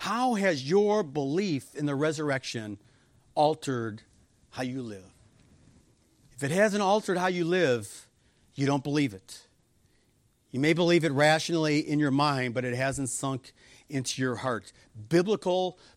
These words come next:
belief comes from the heart, and it affects how you live your daily life. Now, let me not beat around the bush. I'm just, I'm a straight shooter. Paul said, "I, I present the word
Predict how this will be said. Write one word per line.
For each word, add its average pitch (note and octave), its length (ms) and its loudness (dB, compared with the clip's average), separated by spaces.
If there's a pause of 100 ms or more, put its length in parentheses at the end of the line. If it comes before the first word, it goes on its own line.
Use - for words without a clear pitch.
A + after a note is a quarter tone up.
belief D3 460 0 (240)
comes D#3 280 -4
from A#2+ 280 -4
the G#2+ 100 -4
heart, F#3+ 600 -2
and A#2+ 120 -6
it B2 160 -4
affects D3 420 -6
how - 160 -8
you C3 180 -6
live G#2+ 560 -8 (580)
your F#2 140 -12
daily F#2+ 340 -12
life. - 580 -18 (1500)
Now, A2+ 120 -6
let B2+ 140 -2
me D#3 80 2
not C#3+ 260 0 (460)
beat C3+ 160 -2
around A#2 240 -4
the G#2 80 -10
bush. - 220 -14
I'm B2 220 -6
just, C#3+ 200 -10
I'm B2 140 -4
a G2+ 80 -6
straight C3+ 540 -4 (680)
shooter. G2+ 520 -4 (320)
Paul C3+ 200 0
said, C3+ 220 -4
"I, B2 260 -4
I C3 60 -10
present A#2+ 500 -6
the B2 80 -6
word A#2 380 -4